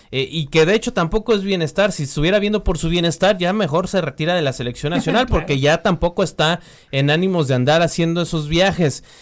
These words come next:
Speaker 1: Eh, bueno, afortunadamente para él va a ser aquí en, en, en América, ¿no? Eh,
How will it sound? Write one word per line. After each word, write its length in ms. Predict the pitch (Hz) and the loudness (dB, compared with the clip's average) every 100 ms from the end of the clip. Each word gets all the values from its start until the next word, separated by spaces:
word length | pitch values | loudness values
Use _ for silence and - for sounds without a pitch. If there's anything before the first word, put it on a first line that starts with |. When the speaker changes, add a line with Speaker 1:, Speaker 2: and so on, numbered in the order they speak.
| - - | -12 -2
Speaker 1:
Eh, 400 | 123 123 87 127 | -2 -2 -6 -6
bueno, 220 | 160 160 | 0 0
afortunadamente 640 | 131 139 156 180 175 165 | 0 -2 -2 -2 -2 -4
para 240 | 151 151 165 | 0 2 2
él 100 | 151 | 2
va 60 | |
a 20 | 139 | 0
ser 160 | 147 | 0
aquí 320 | 135 - 139 | -2 -4 -2
en, 160 | 139 127 | -2 -2
en, 460 | 123 117 113 104 - | -4 -4 -6 -8 -10
en 160 | 120 | -8
América, 500 | 113 143 160 127 113 | -2 0 0 0 -4
¿no? 240 | 110 160 175 - - - - 135 | 0 0 -2 -8 -12 -12 -8 -2
Eh, 220 | 143 | 0